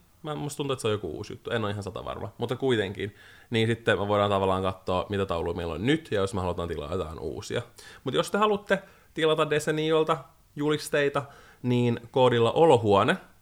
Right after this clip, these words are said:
te saatte miinus kaksikymmentäviisi prosenttia juurikin niistä julisteista kahdeskymmenesseitsemäs yhdeksättä viiva neljäskymmenettä, eli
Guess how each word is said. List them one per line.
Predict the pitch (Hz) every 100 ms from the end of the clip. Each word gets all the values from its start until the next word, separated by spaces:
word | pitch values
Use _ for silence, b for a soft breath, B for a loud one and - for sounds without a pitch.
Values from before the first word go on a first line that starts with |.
| _
te | -
saatte | 110 107 -
miinus | 110 120 110 -
kaksikymmentäviisi | 113 - 104 - 87
prosenttia | - 82 - - - - - _
juurikin | 113 101 95 139
niistä | 170 190 247
julisteista | 180 87 - - - - - - b b b b
kahdeskymmenesseitsemäs | 131 147 143 - 87 98 98 - - -
yhdeksättä | 156 170 - - 135 - 123 -
viiva | 113 113 110 107
neljäskymmenettä, | 107 107 104 101 95 - - 64 62 64 - - - - _ -
eli | 101 90